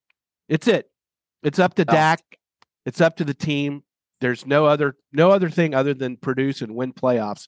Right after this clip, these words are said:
Speaker 1: That's all that matters here. That is all that matters.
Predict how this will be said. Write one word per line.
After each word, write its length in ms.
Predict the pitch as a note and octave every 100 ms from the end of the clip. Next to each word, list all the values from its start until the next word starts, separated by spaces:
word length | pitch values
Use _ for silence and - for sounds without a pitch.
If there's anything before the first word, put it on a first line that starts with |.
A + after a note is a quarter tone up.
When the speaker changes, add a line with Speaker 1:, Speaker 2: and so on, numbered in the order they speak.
| _ _
Speaker 1:
That's 220 | - D#3+ - -
all 200 | D3+ D#3+
that 140 | F3 C#3
matters 420 | C#3+ C3 A2 G#2
here. 200 | A2 F#2
That 160 | A2 A#2
is 160 | G2 _ -
all 160 | B2
that 120 | A#2
matters. 500 | G#2 F2+ C2 - -